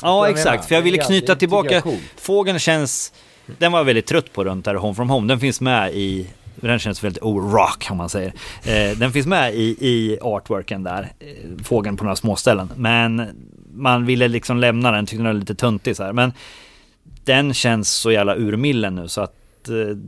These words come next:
Speaker 1: den använder jag nu för tiden i. Och då kändes det, ja, men det känns som man fick ihop, vi hade ju låten S O S, liksom, där, där larman-, larmande utav världens status just nu.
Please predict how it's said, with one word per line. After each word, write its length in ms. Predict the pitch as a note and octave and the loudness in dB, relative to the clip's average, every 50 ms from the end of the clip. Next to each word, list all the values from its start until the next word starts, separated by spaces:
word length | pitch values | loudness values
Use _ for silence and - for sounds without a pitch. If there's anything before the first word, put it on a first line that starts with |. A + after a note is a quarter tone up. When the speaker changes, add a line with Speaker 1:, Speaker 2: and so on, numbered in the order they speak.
| G#2 - _ | -18 -6 _
Speaker 1:
den 280 | - C#3+ C#3 A2 G2+ G2+ | 0 0 0 0 -2 -2
använder 380 | F#2+ F#2 F#2 A2 A#2+ A2+ F2+ | -2 -2 -2 -2 -2 -2 -4
jag 80 | E2 F2+ | -8 -10
nu 100 | - - | -12 -14
för 100 | - - | -12 -12
tiden 280 | - F#2+ F#2+ F#2+ G2+ | -10 -10 -10 -10 -10
i. 220 | G2 F#2 E2 - - - | -10 -12 -12 -14 -10 -6
Och 180 | A2 B2+ B2 | -4 -4 -4
då 200 | G#2+ B2+ C3 D3 | -2 0 0 0
kändes 280 | C3+ - A#2+ G#2+ F#2+ - | 0 0 0 -2 0 0
det, 200 | A2+ A2 G#2+ G2 - - - - - | 0 0 0 -2 -4 -10 -16 -20 -8
ja, 100 | - E3+ | -4 -2
men 120 | F#3 G3 G3 | 0 0 0
det 100 | F3 D3 | 0 0
känns 200 | - F#3 E3 - | 0 0 0 0
som 60 | - | 0
man 60 | C#3+ | -2
fick 140 | - D#3 C3 | -2 0 0
ihop, 200 | C3+ C#3+ B2+ - - C#3+ D3 D3 C#3+ B2+ A#2+ C3+ | 2 0 0 -2 -6 -8 -8 -8 -8 -10 -10 -2
vi 380 | D3 D#3+ D#3+ D#3 D#3+ D#3 D3+ | 0 2 4 4 4 2 2
hade 180 | D3 D#3+ D3+ D3 | 2 2 2 4
ju 60 | D3 | 4
låten 300 | B2+ B2+ A#2 - B2 A#2 | 4 2 2 2 0 0
S 160 | A2+ - - | 0 0 0
O 40 | B2 | 0
S, 240 | G#2+ G2+ - - - | 0 0 -2 -6 -6
liksom, 280 | G#2 G2 - - G2 | -8 -8 -6 -6 -6
där, 220 | G2 G2 F#2+ F#2 F#2 | -6 -6 -6 -6 -6
där 160 | F#2+ G2 F#2+ | -6 -6 -4
larman-, 600 | G2 G#2 G2+ G2 G2 G2 G2 G#2 G#2 G2 F#2+ F#2 - G2+ - - | 0 0 2 2 2 2 0 0 0 0 -4 -6 -8 -12 -12 -8
larmande 840 | A2 B2 A2+ A2+ A2+ G#2 G2+ G2+ G#2 G#2 G#2 G2+ G2+ G2+ G2 F#2+ | -4 0 2 4 4 4 2 2 2 2 2 2 2 2 2 2
utav 480 | F#2+ G2+ G2 - - G2+ F#2+ F#2 F#2 F2 | 2 0 -2 -2 0 0 2 2 2 0
världens 640 | F#2+ F#2 F#2 G2+ G#2 F#2+ F#2 F#2+ F#2+ F#2 - - | -2 -2 0 2 2 2 2 0 -4 -4 -6 -8
status 440 | - - B2 A2 F#2+ - G2 F2 - G2+ | -4 0 0 0 0 0 -4 -6 -6 -6
just 180 | F#2 F2+ - | -8 -6 -6
nu. 160 | G#2 G#2 G2+ | -6 -6 -6